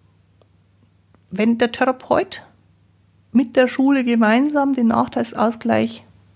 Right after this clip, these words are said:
bestimmt, also was gerade therapeutisch sinnvoll ist, bestimmt, und die Rückmeldung auch von der Schule kriegt, ob das zu einer Besserung beiträgt oder nicht, dann kann man das als sehr gutes therapeutisches Instrument verwenden.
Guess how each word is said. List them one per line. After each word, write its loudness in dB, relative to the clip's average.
bestimmt, 0
also -10
was -8
gerade -8
therapeutisch -4
sinnvoll 2
ist, -2
bestimmt, -2
und 4
die 4
Rückmeldung 2
auch 2
von 2
der 4
Schule 2
kriegt, -4
ob -4
das -2
zu -2
einer 4
Besserung -2
beiträgt -2
oder 0
nicht, 0
dann 2
kann 0
man 4
das -4
als -4
sehr 0
gutes -4
therapeutisches -4
Instrument -2
verwenden. 0